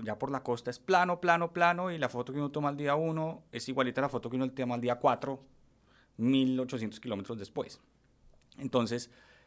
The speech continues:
porque es plano, plano, plano. Lo mismo pasa con Estados Unidos y con la mayor parte, de, por ejemplo, de Canadá, ah, por toda la costa, em, este,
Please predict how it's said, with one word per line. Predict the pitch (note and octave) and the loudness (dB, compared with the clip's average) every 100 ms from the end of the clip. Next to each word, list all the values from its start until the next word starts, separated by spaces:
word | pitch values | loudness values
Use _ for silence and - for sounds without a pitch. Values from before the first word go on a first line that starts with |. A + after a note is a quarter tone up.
| _ | _
porque | - - | -12 -6
es | A#2 | -4
plano, | C#3 A#2+ A2+ | 0 0 0
plano, | B2 A2 A2 | -4 -6 -6
plano. | - - _ _ - | -12 -16 _ _ 4
Lo | B2+ | 6
mismo | D3+ D#3+ E3 | 6 6 4
pasa | E3 E3+ | 2 2
con | E3+ D#3+ C3+ A#2+ | 0 0 0 -2
Estados | - A2+ G#2 A#2+ | -2 2 2 2
Unidos | C3+ C#3+ E2 - - - - _ | 0 -2 -6 -12 -16 -20 -20 _
y | C3 | 0
con | C3 | 4
la | A#2+ | 6
mayor | A2+ G#2+ G#2 | 6 4 4
parte, | A#2+ A2+ B2+ | 2 2 0
de, | A#2+ | 0
por | B2 | -2
ejemplo, | G#2 G2 A2 | -4 -4 -4
de | |
Canadá, | A2+ A#2 G#2 G#2+ - _ _ _ _ - | -2 0 0 0 -4 _ _ _ _ -10
ah, | G2+ | -10
por | - G#2+ | -8 -2
toda | A#2 A#2+ | 2 2
la | B2+ | 2
costa, | G#2+ - G#2 - - | -2 -8 -8 -8 -12
em, | A2+ G2+ F#2 F#2 G#2 - | -10 -8 -10 -12 -14 -8
este, | B2 A2 - C3 | -6 -6 -6 -12